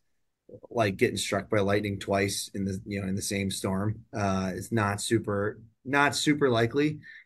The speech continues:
And I think that once insurance companies realize that they'll have to pay a facility fee once, pay anesthesia once, do all this stuff, that it's cheaper and way better for a patient. Again, like we had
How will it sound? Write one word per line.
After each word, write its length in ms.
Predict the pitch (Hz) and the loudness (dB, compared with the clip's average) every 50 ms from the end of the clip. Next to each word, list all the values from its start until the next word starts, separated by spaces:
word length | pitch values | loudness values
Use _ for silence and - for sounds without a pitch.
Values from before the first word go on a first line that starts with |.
| _ _ - | _ _ -2
And 120 | 131 123 | 2 4
I 100 | 123 120 | 4 4
think 320 | 120 - 135 131 123 123 - | 4 4 2 2 2 2 4
that 280 | 127 120 117 117 113 101 - | 6 6 6 6 4 0 -2
once 340 | 110 110 123 123 120 113 | -4 -2 0 0 0 0
insurance 420 | 120 113 110 - 120 120 120 113 - | 0 0 0 2 2 2 2 0 0
companies 420 | - 120 110 110 113 110 104 101 | 0 -2 0 2 2 2 2 0
realize 320 | 104 107 107 107 107 104 104 | 0 0 0 2 0 0 0
that 120 | 110 98 | 0 0
they'll 120 | 98 107 104 | 0 0 0
have 160 | 107 101 98 | 0 -2 0
to 340 | - 113 107 107 101 98 - - _ _ _ _ _ _ _ _ _ _ | 0 2 2 2 0 0 -4 -8 _ _ _ _ _ _ _ _ _ _
pay 160 | 127 120 127 | 4 6 6
a 60 | 123 | 6
facility 460 | 113 120 113 - 143 139 143 147 143 123 | 4 0 0 2 2 4 4 4 4 2
fee 220 | 120 - 143 147 | 0 0 0 2
once, 360 | 139 123 123 127 131 127 - | 2 2 2 0 0 -2 -6
pay 260 | - - 127 123 120 | -2 0 2 4 4
anesthesia 500 | 120 120 117 117 - 123 120 117 117 120 | 4 4 2 2 2 2 2 4 4 2
once, 460 | 110 110 110 113 110 113 113 113 - - | 2 2 2 2 2 2 0 -2 -2 0
do 160 | 123 117 113 | 2 2 4
all 100 | 110 113 | 4 2
this 100 | 113 113 | 2 2
stuff, 180 | - 117 113 | 0 -2 0
that 120 | 117 110 110 | 2 0 0
it's 200 | 107 - - - | 0 0 -4 -8
cheaper 520 | - - - 139 139 131 120 147 135 135 | -4 -4 0 0 0 2 4 4 6 8
and 160 | 123 117 113 | 6 6 4
way 180 | 107 110 113 113 | 4 2 2 2
better 300 | 98 101 104 104 110 110 | 2 2 0 0 0 0
for 200 | 113 - 120 110 | 0 0 0 -2
a 60 | 101 | 0
patient. 380 | 95 113 107 104 - 120 123 123 | 0 0 -2 -2 -2 -4 -4 -4
Again, 340 | 127 123 151 143 151 170 170 | 0 2 4 6 6 6 6
like 220 | 143 131 131 123 | 4 4 2 2
we 80 | 131 127 | 0 0
had 340 | 127 127 131 127 123 120 | 2 2 2 2 0 -6